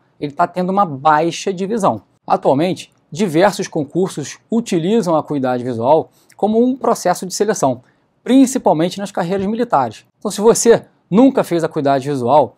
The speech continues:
se você não sabe qual é a su-, a sua acuidade visual, é bom, tá na hora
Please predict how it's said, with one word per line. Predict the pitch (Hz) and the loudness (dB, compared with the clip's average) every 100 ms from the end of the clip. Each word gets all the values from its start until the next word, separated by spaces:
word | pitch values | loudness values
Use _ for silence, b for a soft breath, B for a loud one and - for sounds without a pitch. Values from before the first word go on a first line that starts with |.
| _ | _
se | - 160 | -10 -2
você | 170 208 | 0 2
não | 233 226 | 2 0
sabe | - 190 214 170 | 2 2 2 0
qual | 156 156 | 2 2
é | |
a | |
su-, | 143 160 - | 0 -8 -4
a | - | -2
sua | - 180 | 0 -4
acuidade | - 131 135 123 | -2 -2 -2 -4
visual, | 117 117 160 151 _ b b b b - | -6 0 0 0 _ b b b b -4
é | 185 | 2
bom, | 170 208 - _ - | 2 0 -6 _ 0
tá | |
na | 185 143 | 4 6
hora | 151 175 | 4 4